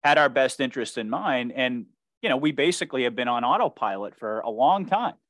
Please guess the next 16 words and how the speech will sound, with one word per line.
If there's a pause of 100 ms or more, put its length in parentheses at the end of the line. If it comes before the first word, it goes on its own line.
(360)
And,
you
know,
most
of
our
history,
certainly
in
most
of
U
S
history,
is,
is